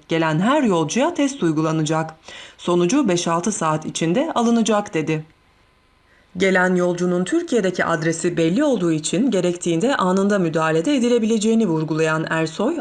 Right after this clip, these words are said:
ayrıca testlerin pasaporttan geçişten önce uygulanacağını ifade etti.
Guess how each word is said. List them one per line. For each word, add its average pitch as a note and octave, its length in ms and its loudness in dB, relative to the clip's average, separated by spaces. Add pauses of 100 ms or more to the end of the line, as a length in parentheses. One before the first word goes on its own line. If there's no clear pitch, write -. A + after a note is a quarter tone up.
ayrıca D#3+ 480 0
testlerin E3 500 -2
pasaporttan F#3+ 720 -2
geçişten B3+ 460 0
önce E3 240 0
uygulanacağını D#3+ 760 0
ifade D#3+ 400 0
etti. D#3 360 -4